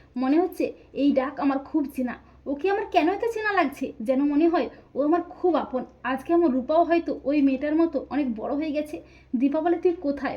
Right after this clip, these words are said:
কোথায় হারিয়ে গেলি রূপা?" তখন রূপা মনে মনে ভাবে, "তোমার রূপা তোমার সামনে দাঁড়িয়ে আছে মা, তোমার রূপাকে তুমি চিনে নাও।" তো বন্ধুরা, তোমরা এটাই চাও তো যে অচেনা শহরে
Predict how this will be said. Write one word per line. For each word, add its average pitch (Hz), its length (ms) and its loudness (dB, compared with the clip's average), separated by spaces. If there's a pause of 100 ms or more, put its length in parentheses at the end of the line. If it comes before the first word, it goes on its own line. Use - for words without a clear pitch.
(120)
কোথায় 285 300 -2
হারিয়ে 277 280 0
গেলি 262 160 0
রূপা?" 247 260 -6 (380)
তখন 254 260 0
রূপা 247 220 0
মনে 247 240 0
মনে 269 180 0
ভাবে, 320 240 -2 (340)
"তোমার 262 360 4
রূপা 247 200 0 (120)
তোমার 240 220 -2
সামনে 277 300 2
দাঁড়িয়ে 240 320 0
আছে - 220 -4
মা, 302 120 2 (160)
তোমার 240 220 -2
রূপাকে 254 320 -4
তুমি 311 220 2
চিনে 240 240 -4
নাও।" 226 180 -8 (300)
তো 254 80 -2
বন্ধুরা, 247 380 0
তোমরা 262 320 0
এটাই 269 200 0
চাও 269 180 -2
তো 262 140 -2
যে 269 140 -2 (300)
অচেনা 311 420 0
শহরে 403 360 -2